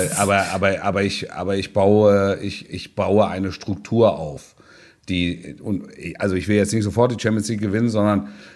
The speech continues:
ähm, ich gebe mir drei, vier Jahre Zeit, um da oben reinzubrechen, weil dann weiß ich, dann ist, dann, äh, muss Liverpool sich erneuern, dann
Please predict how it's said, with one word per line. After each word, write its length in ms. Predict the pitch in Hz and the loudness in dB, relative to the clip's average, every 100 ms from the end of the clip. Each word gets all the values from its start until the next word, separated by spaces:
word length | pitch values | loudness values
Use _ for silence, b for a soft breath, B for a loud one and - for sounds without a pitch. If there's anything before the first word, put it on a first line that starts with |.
| B - | B -4
ähm, 600 | 98 92 90 87 - - - | -4 -2 -4 -4 -10 -20 -16
ich 160 | - - | -16 -4
gebe 240 | 104 98 | -2 0
mir 60 | 107 | -2
drei, 260 | 98 98 | 2 2
vier 180 | 101 104 | 2 0
Jahre 280 | 98 98 95 | 2 2 0
Zeit, 500 | - 90 95 131 - - | -2 2 2 2 -2 -6
um 120 | 104 | 0
da 80 | 104 | 0
oben 280 | 98 98 90 | 2 0 0
reinzubrechen, 960 | 85 104 117 127 117 123 120 135 139 B B | -2 -2 -4 -4 0 0 2 -2 -2 B B
weil 160 | 90 92 | -2 2
dann 180 | 101 | 2
weiß 300 | 95 98 110 117 | 4 2 2 2
ich, 340 | 110 - - - | -2 -4 -18 -6
dann 180 | 95 98 | -2 -2
ist, 460 | 95 98 - - b b b - | -2 -8 -8 -12 b b b -8
dann, 240 | 98 95 | -4 -4
äh, 400 | 76 - - 71 73 | -6 -12 -14 -14 -8
muss 800 | 104 107 90 113 117 139 - - | -4 -4 -2 2 4 4 2 0
Liverpool 480 | 123 135 143 139 131 | 2 4 2 2 2
sich 160 | 123 | 2
erneuern, 440 | 120 117 120 131 117 | 2 2 2 2 2
dann 200 | 101 | 2